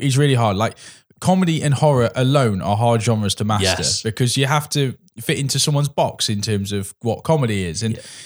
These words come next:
Speaker 1: you have to fit in someone's box with what's scary. And so trying to mash those two genres up is a really hard task. And this one is not funny enough or not scary enough to really be either of those.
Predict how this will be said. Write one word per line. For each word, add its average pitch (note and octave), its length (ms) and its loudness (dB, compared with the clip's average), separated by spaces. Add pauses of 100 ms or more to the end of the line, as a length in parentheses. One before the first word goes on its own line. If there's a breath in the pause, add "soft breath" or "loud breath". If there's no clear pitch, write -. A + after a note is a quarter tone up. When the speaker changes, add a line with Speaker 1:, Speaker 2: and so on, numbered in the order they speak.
(120)
Speaker 1:
you B2 100 -2
have B2+ 120 0
to B2+ 100 -4
fit C3 120 -2
in B2 80 -4
someone's A#2+ 260 -2
box - 300 -6
with A#2+ 100 -4
what's - 220 -2
scary. A#2+ 580 0
And A#2+ 220 -2
so C3+ 240 0 (520 loud breath)
trying F3+ 220 2
to E3+ 100 2
mash D#3 320 0
those D3+ 240 2
two C#3+ 180 0
genres C3 320 0
up A2 160 0
is A#2+ 160 -2
a B2 120 2
really C3+ 340 0
hard A2+ 320 -4
task. F#2+ 300 -6
And A2+ 120 -2
this D3 200 0
one B2+ 160 0
is A#2 180 -2
not C3 380 -2
funny B2+ 280 -2
enough A2 280 -2
or A2+ 160 -2
not A2+ 180 -4
scary B2 380 -2
enough G#2 180 -4
to A2+ 140 -6
really A#2 180 0
be G#2+ 100 -4
either C#3 360 2
of G2 100 0
those. E2+ 380 -4